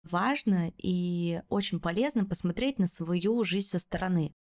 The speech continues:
Это в том числе помогло и мне. Ну, то есть, знаете, как мы постоянно смотрим сериалы, фильмы какие-нибудь, такие: «О, представляем себя на месте этого героя». И в эти моменты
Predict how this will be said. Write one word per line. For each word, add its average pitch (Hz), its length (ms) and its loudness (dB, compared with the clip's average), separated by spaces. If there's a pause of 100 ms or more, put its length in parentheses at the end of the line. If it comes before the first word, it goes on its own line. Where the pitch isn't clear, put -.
(100)
Это 214 200 -2
в - 60 -16
том 220 180 0
числе - 320 -2
помогло 175 460 2
и 190 100 4
мне. 170 400 2 (100)
Ну, 208 140 2
то 226 80 0
есть, 196 100 -2
знаете, 285 240 -2
как 190 160 -4 (120)
мы 208 140 0
постоянно 262 420 0
смотрим 160 380 0
сериалы, 170 520 0
фильмы 190 440 2
какие-нибудь, 151 480 -2
такие: - 320 -6
«О, 170 400 2 (120)
представляем 185 520 0
себя 170 460 0
на 165 380 0
месте 165 380 -2
этого 160 180 -4
героя». 160 560 0 (540)
И 180 260 4
в 160 80 0
эти 202 180 0
моменты 180 720 0